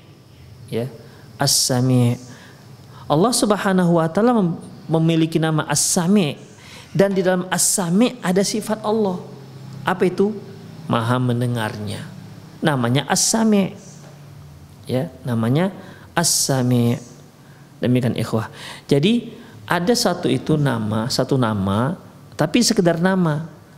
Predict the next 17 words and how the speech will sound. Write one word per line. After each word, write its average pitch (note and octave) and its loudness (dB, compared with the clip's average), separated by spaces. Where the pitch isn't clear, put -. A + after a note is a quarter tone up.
tidak D3 4
mengandung D3+ 4
makna, A#2+ 0
tidak - 2
mengandung D#3+ 4
sifat. C#3+ 0
Ada G#3 2
seorang F3+ 0
itu A#3+ 2
diberi C#3+ 2
nama, C3+ 2
tapi B3 2
karena F#3+ 4
disesuaikan F3+ 2
dengan F3 4
sifat D#3+ 0
dia. A2+ -2